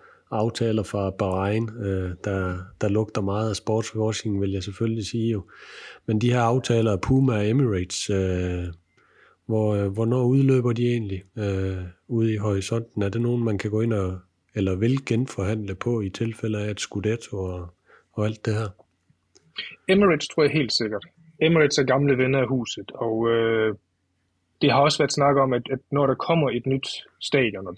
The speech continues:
Speaker 2: og det gør der enten med Inter eller selv, så er Emirates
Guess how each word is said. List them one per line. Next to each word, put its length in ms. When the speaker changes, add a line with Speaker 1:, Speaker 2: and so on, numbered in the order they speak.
Speaker 2:
og 80
det 140
gør 160
der 100
enten 320
med 180
Inter 280
eller 180
selv, 240
så 120
er 160
Emirates 380